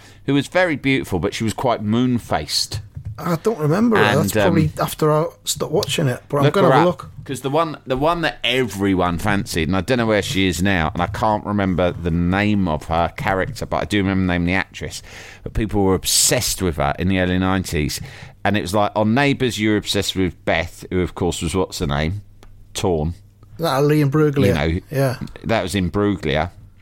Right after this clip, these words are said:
Speaker 1: But over on the other side, on Home and Away, the equivalent was played by an actress called Rebecca Elmer Lockwood.
Speaker 2: Yeah, I remember
Speaker 1: I think
Speaker 2: her.
Speaker 1: she was of Greek extraction.
Speaker 2: Yeah.
Speaker 1: And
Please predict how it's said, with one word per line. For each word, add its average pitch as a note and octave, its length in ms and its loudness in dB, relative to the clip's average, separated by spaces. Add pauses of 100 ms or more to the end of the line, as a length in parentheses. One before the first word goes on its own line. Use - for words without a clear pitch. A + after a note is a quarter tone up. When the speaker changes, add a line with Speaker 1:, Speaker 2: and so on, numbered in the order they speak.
(580)
Speaker 1:
But G#2+ 200 2
over C3 220 2
on B2 80 2
the A#2+ 100 2
other G#2+ 180 2
side, A2+ 400 2
on F2 120 0
Home F#2+ 260 2
and F2+ 100 2
Away, E2+ 500 0 (340)
the G2 100 2
equivalent E2+ 640 -2 (540)
was F2+ 140 0
played G2 280 2
by F#2 160 2
an F#2 80 2
actress - 420 -4
called E2 460 0
Rebecca E2+ 540 -2
Elmer F2+ 240 0
Lockwood. G#2+ 260 2
Speaker 2:
Yeah, D3 320 2 (240)
I - 80 -8
remember C#3+ 320 2
Speaker 1:
I C3 40 4
think D#3 100 6
Speaker 2:
her. C3+ 80 4
Speaker 1:
she B2 140 4
was A#2 180 2
of G2+ 200 0 (480)
Greek G#2+ 360 0
extraction. - 840 -2
Speaker 2:
Yeah. C3+ 320 0 (340)
Speaker 1:
And F2+ 560 0